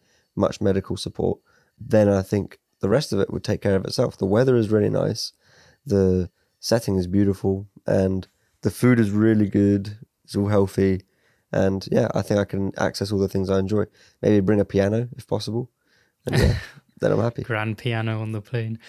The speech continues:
Speaker 2: I s-,
Speaker 1: I
Speaker 2: yeah, I
Speaker 1: don't
Speaker 2: suppose another thing is, I suppose your perspectives would change a lot once you actually start living in that lifestyle, not as a tourist, but actually living there. And I
Speaker 1: Yeah.
Speaker 2: suppose the way you integrate and how you actually feel about that particular lifestyle would change a lot. And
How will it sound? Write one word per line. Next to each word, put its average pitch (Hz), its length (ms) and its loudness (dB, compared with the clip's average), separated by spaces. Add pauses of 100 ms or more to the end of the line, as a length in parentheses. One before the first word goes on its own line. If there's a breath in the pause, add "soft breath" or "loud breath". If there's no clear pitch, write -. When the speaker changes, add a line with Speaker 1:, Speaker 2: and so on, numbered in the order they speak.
(240 loud breath)
Speaker 2:
I 135 100 -2
s-, 131 140 -4
Speaker 1:
I - 40 -6
Speaker 2:
yeah, 131 140 2
I - 40 0
Speaker 1:
don't 135 80 -2
Speaker 2:
suppose 151 240 -2
another 131 240 2
thing 120 180 -2
is, 104 240 -6
I 131 60 -6
suppose 120 260 -4
your 117 100 -2
perspectives - 800 -6
would 101 140 -8
change 110 340 -4
a 104 60 -2
lot 104 240 -2
once 113 280 -4
you 117 60 -2
actually 107 220 -8
start 113 260 -4
living 113 380 -2
in 120 160 0
that 104 180 -2
lifestyle, 127 460 -12
not 123 200 0
as 113 100 0
a 110 60 0
tourist, 104 340 -2
but - 100 -12
actually - 280 -8
living 104 340 -2
there. 101 240 -4 (480 loud breath)
And 110 360 0
I - 60 2
Speaker 1:
Yeah. 90 80 4
Speaker 2:
suppose 120 220 2
the 113 80 0
way 110 80 2
you 104 160 -2
integrate 110 560 -2
and 104 360 -4 (120)
how 117 300 -8
you 110 140 -2
actually 110 240 -8
feel 104 300 0
about 101 220 -4
that - 180 -10
particular - 460 -8
lifestyle 101 360 -4
would 101 140 -4
change 104 280 -4
a 101 40 -2
lot. 104 240 -2 (680 soft breath)
And 113 440 0